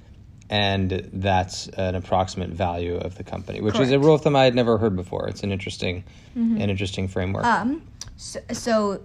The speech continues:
Speaker 2: we, and so then that puts us at, like, about a hundred thousand, and we wanted to ha-,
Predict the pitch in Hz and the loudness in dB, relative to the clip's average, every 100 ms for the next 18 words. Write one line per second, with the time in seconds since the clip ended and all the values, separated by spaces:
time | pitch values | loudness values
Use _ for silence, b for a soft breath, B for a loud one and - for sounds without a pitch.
0 | - 226 226 220 214 220 214 214 208 226 | -6 -2 2 0 0 0 2 2 0 0
1 | 214 220 220 214 196 196 196 202 202 226 | 2 2 2 2 0 -6 -2 0 0 -4
2 | 185 190 185 185 180 180 185 185 185 185 | -6 -6 -6 -4 -6 -6 -8 -4 -4 -2
3 | 202 202 190 220 233 247 320 320 B B | -4 -6 -4 2 2 2 -4 -8 B B
4 | - - 202 196 202 185 185 185 190 202 | -12 -6 -4 -2 -2 -2 -4 -6 -8 -4
5 | 180 | -4